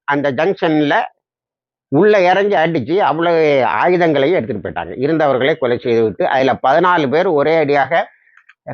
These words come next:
காயமடைந்தார்கள். இஸ்ரேல் எப்பவுமே இறந்ததாக சொல்வதில்லை. அது அங்க போய் அவங்க ட்ரீட்மெண்ட் எடுத்த பிறகுதான், அ, அப்பவும் சொல்றதில்லை.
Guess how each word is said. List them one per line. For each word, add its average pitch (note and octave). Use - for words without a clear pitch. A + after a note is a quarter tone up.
காயமடைந்தார்கள். E3
இஸ்ரேல் D3+
எப்பவுமே F3+
இறந்ததாக E3+
சொல்வதில்லை. C#3
அது D3
அங்க C3+
போய் F#3+
அவங்க D3+
ட்ரீட்மெண்ட் D#3
எடுத்த C#3
பிறகுதான், C#3
அ, D3+
அப்பவும் G3
சொல்றதில்லை. D#3